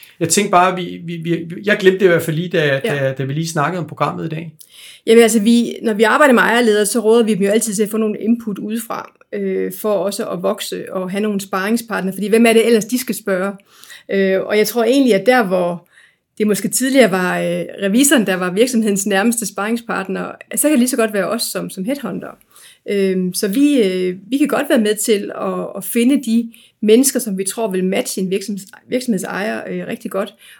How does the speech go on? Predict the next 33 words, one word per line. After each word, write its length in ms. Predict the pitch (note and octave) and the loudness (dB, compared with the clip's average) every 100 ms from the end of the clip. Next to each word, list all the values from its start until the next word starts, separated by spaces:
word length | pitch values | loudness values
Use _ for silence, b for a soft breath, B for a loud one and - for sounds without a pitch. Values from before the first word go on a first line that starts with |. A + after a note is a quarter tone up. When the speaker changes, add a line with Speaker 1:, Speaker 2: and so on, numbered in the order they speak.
| - | -10
Speaker 2:
Og 100 | G3+ | -4
det 120 | C#4+ | 0
kan 80 | B3+ | 2
enten 300 | A3 A#3 F#3+ | 2 0 0
være 200 | F#3 E3+ | -2 -4
i 40 | |
et 80 | E3 | -6
advisory 420 | E3+ F#3+ C4+ C#4 B3 | -8 -6 -6 -6 -8
board, 220 | G#3+ G#3+ | -8 -8
eller 140 | A#3+ F#3+ | -8 -10
det 100 | G3 | -10
kan 120 | F#3 | -10
være 200 | F#3 F3+ | -10 -8
i 60 | F3+ | -8
en 160 | F#3 | -8
bestyrelse. 560 | F#3 - A3 F3 - G3 b b b b - | -10 -8 -6 -6 -10 -14 b b b b -2
Øh, 260 | G3 F#3+ F#3+ | 0 2 0
så 120 | G#3 | 0
vi 140 | B3 | 2
har 180 | B3 A#3 | 2 4
jo, 300 | G3+ F#3+ F#3+ B B B - | 4 2 -2 B B B 0
qua 160 | - C#4 | 4 4
vores 180 | G3+ G#3+ | 4 4
netværk, 420 | B3+ A3 G3+ G#3+ - | 4 2 -4 -2 -2
kender 180 | B3+ | 0
vi 80 | A#3+ | 2
jo 60 | F#3+ | 2
rigtig 240 | A#3+ - G3+ | 0 -4 0
mange 400 | G3 A#3 C4+ G#3 | 0 2 -2 -4
i 80 | G3 | -4
branchen, 400 | G#3+ C#4+ C#4 A3 | -2 0 0 0
som 400 | - F#3+ F#3 F3+ | 0 -2 -2 -2
vi 160 | F#3+ | -4